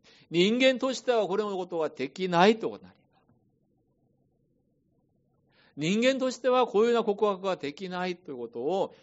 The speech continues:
イエス様はちゃんと教えてくださいました。私たちも同じかもしれません。イエス様を信じますと言いますけれども、この時代の精神、いろんな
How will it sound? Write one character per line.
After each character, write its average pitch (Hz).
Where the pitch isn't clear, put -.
イ 131
エ 143
ス 143
様 117
は 147
ち -
ゃ 107
ん -
と 113
教 104
え 104
て -
く -
だ -
さ -
い -
ま -
し -
た。 -
私 -
た 117
ち -
も 117
同 120
じ -
か -
も -
し -
れ -
ま -
せ -
ん。 -
イ 135
エ 143
ス 139
様 131
を 127
信 143
じ 135
ま 131
す -
と 127
言 123
い 165
ま 147
す -
け 180
れ 185
ど 151
も、 170
こ 170
の 175
時 151
代 156
の 147
精 151
神、 147
い 123
ろ 143
ん 147
な 147